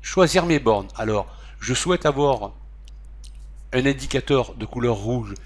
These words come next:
si mon chiffre d'affaires, par exemple, ne dépasse pas soixante-dix mille.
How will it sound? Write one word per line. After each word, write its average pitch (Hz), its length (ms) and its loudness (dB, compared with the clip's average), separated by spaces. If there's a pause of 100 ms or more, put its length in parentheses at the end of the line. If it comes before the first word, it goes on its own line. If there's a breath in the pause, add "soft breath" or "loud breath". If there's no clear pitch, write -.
(160 loud breath)
si - 340 -4
mon 123 160 -2
chiffre 127 320 -4
d'affaires, 113 380 -2
par 101 180 -4
exemple, 104 500 -4 (1120)
ne 113 140 0
dépasse 107 360 -2
pas - 300 -2
soixante-dix 104 520 -8
mille. 143 320 -2